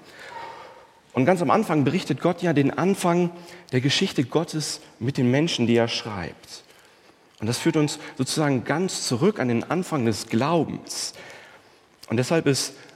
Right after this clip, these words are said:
Abraham auch so eine interessante, so eine wichtige Person für uns. Jetzt wird vielleicht heute Morgen der ein oder andere Leser sagen, „Hm,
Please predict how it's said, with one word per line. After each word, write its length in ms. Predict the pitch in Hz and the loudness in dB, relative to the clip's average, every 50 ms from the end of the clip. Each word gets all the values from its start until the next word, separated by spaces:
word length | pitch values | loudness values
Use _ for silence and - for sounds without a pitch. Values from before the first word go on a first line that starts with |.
| - - | -10 -2
Abraham 480 | - 113 139 151 151 151 143 151 151 147 | 0 2 2 2 2 0 0 2 2 2
auch 100 | 143 139 | 2 2
so 120 | - 151 | 2 0
eine 280 | 143 143 143 135 131 - | 2 4 4 2 2 2
interessante, 520 | - 120 117 117 - 160 170 175 139 104 | 0 -2 -4 -2 0 0 0 0 0 0
so 80 | 101 117 | 0 0
eine 180 | 123 131 117 | 0 0 0
wichtige 300 | 120 160 - - 123 127 | -2 -4 -2 -2 -2 0
Person 340 | - 135 117 104 139 185 180 | 0 0 0 2 2 2 0
für 160 | - - 92 | 0 -6 -8
uns. 420 | - 69 69 65 - - - - - - _ _ _ _ - - - - - _ - - - - - - - - - - - - - - - _ _ _ - | -8 -8 -10 -10 -10 -10 -10 -12 -14 -20 _ _ _ _ -20 -20 -20 -20 -20 _ -20 -20 -20 -18 -18 -18 -18 -18 -20 -20 -20 -20 -20 -20 -20 _ _ _ -8
Jetzt 140 | 110 - | -2 0
wird 120 | - - - | 0 0 0
vielleicht 360 | - - 143 151 160 160 - | 2 4 4 4 4 4 2
heute 120 | 156 135 | 0 2
Morgen 260 | 131 147 160 175 165 139 | 6 6 6 6 6 4
der 100 | 135 104 | 2 2
ein 160 | - 156 165 | 2 2 2
oder 200 | 147 143 147 139 139 - - | 2 2 2 2 0 0 0
andere 260 | 135 151 160 139 135 | 0 0 2 2 2
Leser 300 | 117 135 165 165 151 127 | 4 4 4 4 2 2
sagen, 320 | 110 135 147 143 127 107 117 | 2 0 0 0 -2 -4 -2
„Hm, 260 | 139 170 196 208 | -2 0 0 -2